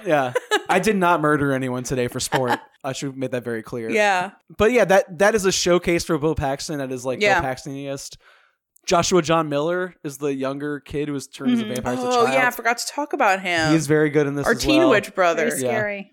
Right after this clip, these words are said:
Speaker 3: scary boy.
Speaker 2: He was so, he was so good in this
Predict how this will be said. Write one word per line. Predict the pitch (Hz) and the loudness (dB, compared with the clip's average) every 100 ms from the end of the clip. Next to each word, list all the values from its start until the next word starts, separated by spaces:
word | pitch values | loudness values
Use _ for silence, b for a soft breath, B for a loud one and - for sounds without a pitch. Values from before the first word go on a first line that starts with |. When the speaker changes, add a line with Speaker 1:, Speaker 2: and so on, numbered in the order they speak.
| _ | _
Speaker 3:
scary | - 220 214 | -14 -10 -8
boy. | 208 190 190 196 - | -8 -10 -12 -14 -14
Speaker 2:
He | 247 370 | -4 2
was | 539 - | 4 4
so, | - - 247 277 285 269 269 - _ _ | 2 0 0 0 0 -2 -8 -12 _ _
he | 240 233 | -6 0
was | 247 - | 0 2
so | 311 | 2
good | 269 233 247 | 2 4 4
in | 247 208 | 4 2
this | 175 165 170 - | 2 2 0 -4